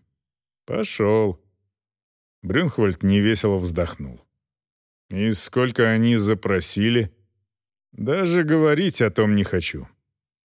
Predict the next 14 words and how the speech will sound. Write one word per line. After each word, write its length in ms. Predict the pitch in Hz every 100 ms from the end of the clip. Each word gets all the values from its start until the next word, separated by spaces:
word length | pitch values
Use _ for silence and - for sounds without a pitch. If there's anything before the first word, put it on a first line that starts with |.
| _
"Сколько?" — 1040 | - - - 101 127 127 127 101 78 65 - _
настоял 600 | 92 95 - 101 107 101 98
Волков. 500 | 110 95 - - _ _ _ _ _ _ _ _
"Восемьсот 920 | - 123 139 175 165 - - 226 202 139
двадцать 760 | 156 196 202 - 196 170 -
талеров 560 | - 196 180 175 175 151
земли 600 | 104 143 151 160 180 160
Ребенрея 760 | 135 185 180 160 143 143 135 117
за 200 | 92 131
вступление 1040 | - - 147 - 165 185 160 123 101 85
и 80 | 92
ещё 520 | 135 147 - 170 175
годовой 440 | 147 147 147 175 151
взнос. 600 | 117 113 190 156 -